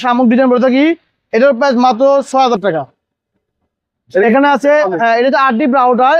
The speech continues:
Speaker 1: এটা ব্যাক সাইডটা প্লেন, সামনে থেকে ডিজাইন করা আছে। এরকম ডিজাইনে মাত্র পাল্লা সাড়ে পাঁচ হাজার টাকা।
Speaker 2: সাড়ে পাঁচ হাজার টাকা।
Speaker 1: সাড়ে পাঁচ হাজার টাকা।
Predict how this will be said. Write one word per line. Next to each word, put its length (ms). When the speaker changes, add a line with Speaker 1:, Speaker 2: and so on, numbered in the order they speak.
Speaker 1:
এটা 180
ব্যাক 140
সাইডটা 260
প্লেন, 240
সামনে 240
থেকে 220
ডিজাইন 240
করা 200
আছে। 160
এরকম 360
ডিজাইনে 240
মাত্র 140
পাল্লা 300
সাড়ে 180
পাঁচ 140
হাজার 220
টাকা। 140
Speaker 2:
সাড়ে 260
পাঁচ 140
হাজার 180
টাকা। 100
Speaker 1:
সাড়ে 220
পাঁচ 140
হাজার 200
টাকা। 140